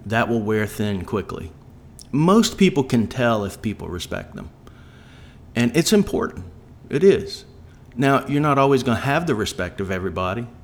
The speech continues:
That doesn't happen generally. You still have to be able to do the job. And, you know, you can fool some people. You can. But you're not, you're not gonna fool everybody, and it's, you're not gonna fool them for very long,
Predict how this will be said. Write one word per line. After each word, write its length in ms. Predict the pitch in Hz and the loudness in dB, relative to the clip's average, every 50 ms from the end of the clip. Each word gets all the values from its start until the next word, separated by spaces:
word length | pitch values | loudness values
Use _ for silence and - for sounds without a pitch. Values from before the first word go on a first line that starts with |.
| - - - - | -20 -16 -8 -4
That 440 | 107 107 - - - - - - - | -4 -4 -4 -6 -16 -20 -14 -6 -4
doesn't 300 | 110 104 95 98 98 - | -4 -2 -2 -4 -6 -6
happen 540 | - 107 101 98 - 98 98 95 98 85 80 | -4 -4 -4 -4 -4 -4 -4 -4 -4 -6 -6
generally. 560 | 95 110 104 101 98 95 90 95 104 107 110 - - - - - - - - - - - - - - - | -6 -4 -4 -4 -4 -6 -8 -8 -10 -10 -12 -14 -18 -20 -20 -20 -20 -20 -20 -20 -20 -20 -20 -20 -14 -6
You 120 | - 127 127 | -4 -2 0
still 200 | - - 147 131 | 2 4 4 4
have 140 | 127 117 | 4 2
to 60 | - 117 | 0 0
be 120 | 113 110 | 0 0
able 160 | 107 107 101 | 0 0 0
to 80 | 98 101 | -2 -2
do 200 | 95 110 107 101 | -4 -4 -4 -2
the 100 | 98 95 | -4 -4
job. 580 | 80 95 101 98 104 98 95 - - - - - - - - - - - - - - - - - - - - - - - | -2 -2 -2 -2 -2 -4 -6 -8 -10 -12 -14 -16 -20 -20 -20 -20 -20 -20 -20 -20 -20 -20 -20 -20 -20 -20 -20 -20 -10 -4
And, 440 | - 135 135 135 135 127 - - - - - - - - - - - - - - - | 0 2 4 4 4 2 0 -4 -16 -20 -20 -20 -20 -20 -20 -20 -20 -20 -10 -2 0
you 80 | 143 139 | 2 4
know, 80 | 117 | 4
you 180 | 120 120 131 151 | 4 2 2 0
can 160 | 147 160 139 | 0 0 0
fool 280 | 131 - 175 170 170 165 | 2 4 4 6 6 4
some 200 | - - 135 131 | 2 0 0 -2
people. 380 | - 175 160 - - - - - - - - - | -2 -4 -6 -6 -6 -12 -14 -16 -20 -20 -14 -6
You 80 | - 113 | -6 -6
can. 460 | 117 - 139 120 101 - - 87 85 - - - - - - - - - - - - - - - | -2 0 -2 -2 -2 -4 -8 -12 -14 -16 -18 -20 -20 -20 -20 -20 -20 -20 -20 -20 -20 -16 -8 -2
But 160 | 107 120 - | -2 -2 0
you're 120 | 110 120 | 2 2
not, 320 | 123 127 131 127 - - - - - | 4 4 2 2 0 -4 -10 -12 -4
you're 120 | - 117 117 | 0 2 2
not 200 | 120 120 - - | 2 2 0 -2
gonna 240 | 120 117 110 107 104 | -2 -2 -2 -2 -4
fool 320 | - - 113 107 101 104 | -4 -4 -4 -2 -2 -2
everybody, 680 | 107 110 104 107 95 92 92 92 92 95 101 95 95 95 | -2 0 -2 -2 -2 -2 -2 -2 -2 -2 -2 -2 -2 -4
and 160 | 90 98 98 | -4 -4 -6
it's, 300 | 98 - - - - - - | -6 -6 -8 -10 -12 -10 -8
you're 100 | 95 98 | -6 -4
not 140 | 98 98 | -4 -4
gonna 120 | 80 92 92 | -6 -8 -8
fool 220 | - - 104 101 | -6 -6 -4 -4
them 220 | 98 98 98 95 78 | -2 -4 -4 -6 -6
for 180 | - - 95 | -10 -12 -10
very 280 | 87 95 98 92 95 92 | -6 -6 -6 -4 -4 -6
long, 420 | 92 98 107 107 98 92 - - | -6 -6 -6 -6 -6 -8 -12 -16